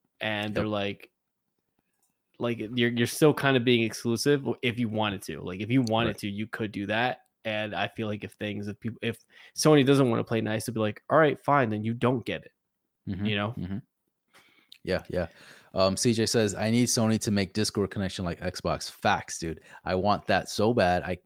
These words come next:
Speaker 2: I, I'm thinking, and we talked about this in our previous episodes as well, but I'm, I'm literally thinking that Sony has, 'cause they do have a, um, relationship with Discord. They do have a partnership with Discord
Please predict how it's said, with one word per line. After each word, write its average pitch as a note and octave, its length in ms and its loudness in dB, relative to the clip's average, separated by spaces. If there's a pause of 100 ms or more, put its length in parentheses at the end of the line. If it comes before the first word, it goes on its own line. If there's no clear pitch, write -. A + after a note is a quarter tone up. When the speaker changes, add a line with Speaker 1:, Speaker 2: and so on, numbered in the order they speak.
(100)
Speaker 2:
I, F2+ 400 -4 (520)
I'm C3+ 160 4
thinking, D#3+ 680 4
and A2+ 160 2
we A2 100 2
talked B2 260 2
about A2+ 200 4
this A2 160 -4
in G2 80 -2
our F2+ 80 -2
previous F#2+ 360 -2
episodes F2+ 420 -2
as E2+ 140 -6
well, F2+ 320 0
but F2+ 220 0
I'm, F#2+ 300 -4
I'm G2 260 -2
literally A2+ 420 2
thinking G#2 400 -2
that F2+ 260 0
Sony G2+ 520 0 (300)
has, F#2+ 360 0 (260)
'cause A2 140 0
they G2 120 4
do G#2 180 0
have G2 360 0
a, F#2 340 -2
um, F2 400 -8
relationship F#2+ 560 -4
with F#2 260 -2
Discord. F2+ 360 -2
They E2+ 80 -4
do F#2+ 140 -4
have F#2 140 -2
a E2+ 60 -6
partnership F2 420 -2
with F2 160 -8
Discord E2+ 520 -4